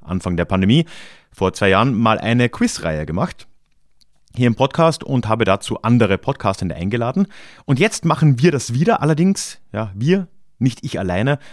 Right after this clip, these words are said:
sondern gemeinsam mit Elias von Historia Universalis. Ich, äh, werde jetzt gleich einen Einspieler spielen, wo wir dir das ein wenig näher erklären. Es wird nämlich so sein,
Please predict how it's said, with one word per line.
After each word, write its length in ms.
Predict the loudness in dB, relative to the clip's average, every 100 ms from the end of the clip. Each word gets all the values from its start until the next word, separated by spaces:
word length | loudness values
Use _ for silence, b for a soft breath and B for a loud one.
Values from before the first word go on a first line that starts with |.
| B
sondern 300 | 0 2 4
gemeinsam 460 | 2 0 0 0
mit 180 | 0 -2
Elias 520 | -4 -2 0 0 -2
von 280 | -4 -2 -2
Historia 600 | -2 -8 -2 -2 0 -2
Universalis. 920 | -2 -4 -4 -6 -8 -10 -12 -14 -14 b b b b b b b
Ich, 300 | -2 0 2
äh, 400 | 2 4 4 2
werde 80 | 0
jetzt 120 | -2
gleich 120 | 0 0
einen 200 | 0 0
Einspieler 460 | -2 -2 -4 -6
spielen, 300 | -4 -2 -2
wo 100 | -2
wir 220 | -2 -4
dir 180 | -4 -2
das 180 | -2 -4
ein 200 | -4 -2
wenig 260 | 0 -2 -2
näher 300 | 0 4 4
erklären. 380 | 2 -2 0 0
Es 60 | 0
wird 120 | 0
nämlich 200 | 0 -2
so 200 | -4 -4
sein, 420 | -4 -6 -6 -10